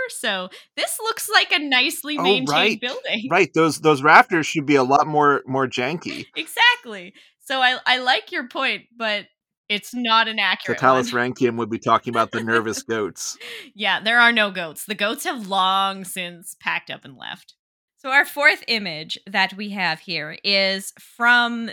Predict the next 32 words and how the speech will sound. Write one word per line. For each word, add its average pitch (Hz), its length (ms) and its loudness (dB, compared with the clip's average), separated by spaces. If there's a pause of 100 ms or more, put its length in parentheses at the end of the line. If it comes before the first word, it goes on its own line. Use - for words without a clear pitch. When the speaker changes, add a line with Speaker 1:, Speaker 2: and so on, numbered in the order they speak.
Speaker 1:
the 214 720 -4 (300)
History 339 400 -4
of 262 80 -8
the 254 80 -4
Popes 214 360 -10
by 185 380 0
Maurice 190 400 -10
Lechâtre, 185 880 -8
and 202 100 -10
it 208 120 -10
doesn't 240 300 -6
say 185 520 -2
who 180 560 -12 (120)
did 180 200 -10
the 175 140 -14
illustration, 165 1040 -10 (580)
but 190 400 2
this 247 260 -4
one 269 200 -2
is 226 160 -6
also 214 280 -4
sourced 190 380 -6
from 180 160 -10
Alamy, 165 520 -4
and 180 120 -10
unfortunately 180 720 -6
that 170 260 -6
means 170 520 -10
that 160 200 -4
there's 180 160 -8
also 180 380 -8
a 180 160 -10